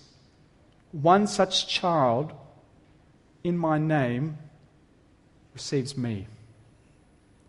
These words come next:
And whoever receives me receives not me,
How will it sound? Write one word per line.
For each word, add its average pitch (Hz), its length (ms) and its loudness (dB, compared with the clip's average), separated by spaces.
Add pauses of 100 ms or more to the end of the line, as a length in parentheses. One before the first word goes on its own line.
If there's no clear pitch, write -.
(840)
And 113 80 -8
whoever 160 380 4
receives 160 640 4
me 180 720 2 (960)
receives 156 500 0
not 175 260 2
me, 123 320 -4